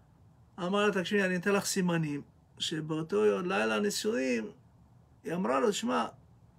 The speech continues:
אבא שלי הוא מאוד נבל,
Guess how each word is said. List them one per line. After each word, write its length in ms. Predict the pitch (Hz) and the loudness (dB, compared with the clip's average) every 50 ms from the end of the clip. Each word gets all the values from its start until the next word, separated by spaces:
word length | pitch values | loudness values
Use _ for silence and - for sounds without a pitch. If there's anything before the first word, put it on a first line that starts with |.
| - - - - - | -20 -20 -20 -14 -6
אבא 280 | 175 202 226 226 233 | -4 -2 0 0 0
שלי 480 | 208 - - 120 240 233 233 226 117 - - - | -2 -2 -2 -4 -2 0 0 0 -2 -2 -6 -12
הוא 240 | - - 165 180 196 | -14 -12 -8 -6 -4
מאוד 340 | 190 202 226 233 240 226 214 | -2 -2 -2 0 0 2 2
נבל, 520 | 220 226 202 170 196 202 190 180 170 - | 4 2 4 4 4 4 4 2 -2 -6